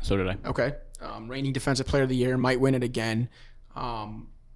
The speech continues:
Speaker 2: I think the debate might be the second team. I think there are two guys in the mix for it. Who did you go with?
Speaker 1: I went with Myles Turner. I'm assuming you went with Embiid?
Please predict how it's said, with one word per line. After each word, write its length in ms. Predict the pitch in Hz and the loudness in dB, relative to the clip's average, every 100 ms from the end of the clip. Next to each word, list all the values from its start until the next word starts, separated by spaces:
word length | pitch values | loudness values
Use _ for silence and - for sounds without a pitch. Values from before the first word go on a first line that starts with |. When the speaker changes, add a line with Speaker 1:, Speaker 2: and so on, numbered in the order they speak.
| - - - - - - - - - - - - | -20 -20 -20 -20 -20 -20 -20 -20 -20 -18 0 8
Speaker 2:
I 60 | |
think 180 | 170 170 | 10 10
the 80 | 175 | 8
debate 400 | 143 127 170 180 | 8 8 6 6
might 200 | 160 143 | 4 2
be 120 | 165 | 2
the 100 | 143 | 4
second 560 | - - 139 - 208 202 | 6 8 6 6 4 6
team. 240 | 220 220 | 6 10
I 80 | 165 | 10
think 200 | 165 196 | 10 10
there 120 | 208 | 12
are 80 | 175 | 12
two 240 | 175 220 | 12 10
guys 500 | 175 147 160 196 190 - 147 | 12 12 12 12 8 2 4
in 140 | 151 | 6
the 60 | 135 | 8
mix 240 | 143 165 | 8 6
for 220 | - 190 | 10 10
it. 100 | 185 | 10
Who 140 | 160 175 | 8 8
did 140 | 143 | 8
you 40 | |
go 140 | 139 135 | 6 6
with? 240 | - - - 117 | 4 -2 -4 4
Speaker 1:
I 80 | |
went 180 | 110 107 | 8 8
with 260 | 101 101 - | 8 4 4
Myles 220 | 90 82 | 0 0
Turner. 300 | 78 65 - - - - - - - - - - - - | -4 -6 -6 -8 -12 -20 -20 -20 -18 -18 -20 -20 -12 2
I'm 120 | 107 | 4
assuming 260 | 101 113 | 10 10
you 80 | 110 | 10
went 80 | 107 | 8
with 100 | 107 | 6
Embiid? 320 | 104 104 151 | 4 6 4